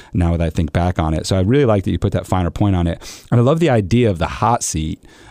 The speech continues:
uh, because again, I've, I've attended masterminds, I've been part of them. And what you find is it turns out to be almost a networking forum. It's, it's, it's truly misnamed in that it's people just trying to get their business card out in front of everyone.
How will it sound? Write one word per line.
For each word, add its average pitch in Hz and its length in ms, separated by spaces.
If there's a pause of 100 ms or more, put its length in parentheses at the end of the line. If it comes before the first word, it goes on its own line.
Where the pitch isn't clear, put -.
uh, 92 220
because 107 560
again, 107 380
I've, 95 300
I've 90 100
attended 113 380
masterminds, 98 720
I've 73 140
been 92 180
part 110 280
of 95 140
them. 95 340 (440)
And 104 360
what 107 120
you 98 100
find 135 420
is 98 360
it 95 240
turns 110 240
out 98 180
to - 60
be 95 160
almost 90 320
a 87 40
networking 82 560
forum. 80 420 (360)
It's, 90 260
it's, - 280
it's 92 240
truly 117 360
misnamed 98 880
in 92 160
that 90 240
it's 90 120
people 101 320
just 85 320
trying 107 180
to 95 60
get 92 140
their 92 100
business 90 340
card 92 260
out 87 280
in 85 60
front 87 200
of 82 80
everyone. 80 560